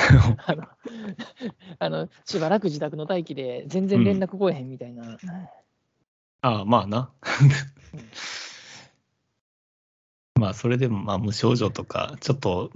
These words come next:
Speaker 1: 微熱ぐらいやったらええんやけど。
Speaker 2: うん。で、数日後にホテル療養が決まりました、言うて、一緒に家族おったんやけども、この家族は、みたいな。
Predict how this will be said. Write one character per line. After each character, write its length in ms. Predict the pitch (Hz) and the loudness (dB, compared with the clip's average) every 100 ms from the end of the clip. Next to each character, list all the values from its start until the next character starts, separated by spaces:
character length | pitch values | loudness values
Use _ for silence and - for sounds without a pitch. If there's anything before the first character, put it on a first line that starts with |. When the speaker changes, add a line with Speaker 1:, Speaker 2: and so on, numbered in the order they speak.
| 139 | 0
Speaker 1:
微 180 | 113 104 | 4 4
熱 260 | 101 104 | 2 0
ぐ 100 | 95 | 0
ら 80 | 107 | 2
い 40 | |
や 60 | 131 | 2
っ 40 | |
た 100 | - | 0
ら 120 | 104 87 | -6 -6
え 60 | |
え 60 | 92 | -2
ん 40 | |
や 100 | 135 | -4
け 120 | 113 | -4
ど。 120 | 147 160 | -8 -12
Speaker 2:
う 40 | |
ん。 40 | - 233 - _ _ _ _ _ _ _ _ - - - _ _ _ _ _ _ _ _ _ _ | -14 -16 -20 _ _ _ _ _ _ _ _ -20 -20 -20 _ _ _ _ _ _ _ _ _ _
で、 100 | 170 | -10
数 180 | - 214 | -4 0
日 260 | 196 196 202 | 0 2 2
後 140 | 190 | 2
に 160 | 190 185 | 2 -2
ホ 160 | 202 | -2
テ 120 | 180 175 | -2 -2
ル 120 | 175 | 0
療 180 | 180 170 | 0 0
養 160 | 131 | -2
が 140 | 123 123 | -6 -12
決 120 | 147 | -12
ま 100 | 143 | -10
り 120 | 135 | -10
ま 120 | 135 | -12
し 80 | - | -14
た、 160 | - - | -18 -20
言 120 | 120 | -18
う 20 | 123 | -16
て、 140 | 127 | -12
一 100 | 135 | -10
緒 140 | - | -4
に 100 | 175 | -4
家 100 | 175 | -2
族 180 | 208 185 | -2 -2
お 60 | 175 | -4
っ 20 | |
た 120 | - | -4
ん 20 | |
や 60 | 143 | -6
け 80 | 135 | -8
ど 80 | 127 | -10
も、 80 | |
こ 100 | 139 | -10
の 80 | 170 | -10
家 140 | - 165 | -8 -8
族 240 | 143 147 | -8 -12
は、 120 | 117 | -14
み 140 | 120 127 | -16 -20
た 140 | 117 | -20
い 60 | 113 | -20
な。 140 | 117 | -20